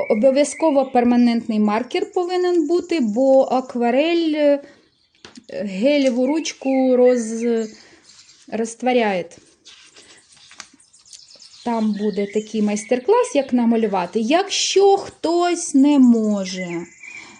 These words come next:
е, ну, к-, комусь тяжко намалювати, заходьте в мій Telegram, я там фоточку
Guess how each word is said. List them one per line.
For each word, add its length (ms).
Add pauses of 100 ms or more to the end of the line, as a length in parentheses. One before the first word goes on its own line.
(140)
е, 200 (160)
ну, 460
к-, 160 (260)
комусь 500
тяжко 840
намалювати, 1120 (240)
заходьте 580
в 80
мій 280
Telegram, 800 (600)
я 420 (180)
там 580 (920)
фоточку 880